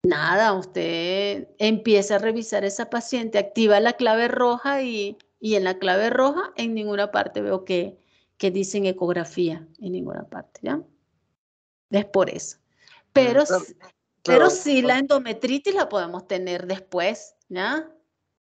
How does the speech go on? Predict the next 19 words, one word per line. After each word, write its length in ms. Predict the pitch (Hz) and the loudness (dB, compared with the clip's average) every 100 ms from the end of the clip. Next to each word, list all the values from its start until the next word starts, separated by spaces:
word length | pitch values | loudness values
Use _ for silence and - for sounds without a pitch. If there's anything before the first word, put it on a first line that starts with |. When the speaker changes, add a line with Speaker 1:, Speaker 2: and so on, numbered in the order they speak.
| _ - | _ -2
Speaker 1:
Y 140 | 208 | 2
así 340 | 196 202 311 | 2 2 -4
vas 200 | 359 226 | -2 -2
a 80 | 175 | -4
ver 140 | 175 170 | -6 -8
la 100 | 180 | -10
endometritis. 760 | 185 170 85 - - _ _ _ _ _ _ _ _ _ _ - 262 - 285 - _ _ _ _ _ _ | -10 -10 -14 -16 -20 _ _ _ _ _ _ _ _ _ _ -12 -12 -12 -14 -14 _ _ _ _ _ _
Speaker 2:
Eh, 160 | 135 135 - | -12 -12 -12
consultaba 560 | 143 _ - 190 185 | -14 _ -6 0 0
porque 280 | 151 143 147 | 0 -8 -6
en 100 | 139 | -6
algunos 360 | 135 156 147 143 | -4 -4 -6 0
casos 500 | 147 147 160 135 131 | 0 0 -10 -10 -4
de 400 | 151 156 151 139 | -2 0 0 -2
partos 400 | - 143 143 135 | 2 0 0 -4
extrahospitalarios 1000 | 139 139 127 _ 123 131 135 139 139 131 | -4 -8 -16 _ -10 -2 0 0 -2 -6
saben 300 | 139 131 123 | -6 -4 -6
enviar 320 | 120 123 127 | -2 0 0
ecografía. 520 | 123 113 120 120 | -2 -4 -6 -6